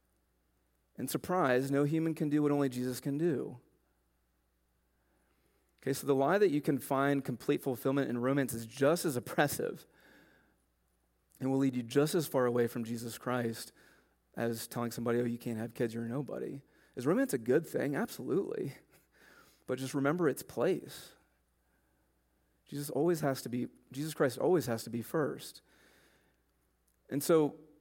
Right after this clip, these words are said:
that's what we see Hannah do. Verse seven, she gets the voice of Peninnah.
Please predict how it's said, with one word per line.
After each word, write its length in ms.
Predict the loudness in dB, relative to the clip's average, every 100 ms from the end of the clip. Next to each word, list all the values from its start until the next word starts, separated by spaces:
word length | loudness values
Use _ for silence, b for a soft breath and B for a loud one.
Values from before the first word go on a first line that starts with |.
| _ _ -2
that's 180 | 0 2
what 120 | 2
we 80 | 2
see 240 | 0 0
Hannah 260 | 2 2 2
do. 300 | 4 2 4
Verse 260 | 4 4
seven, 540 | 6 6 6 2 -2 -8 _ -10
she 120 | 0
gets 140 | 0 0
the 80 |
voice 300 | 0 2 4
of 260 | 2 0 0
Peninnah. 440 | 0 2 2 0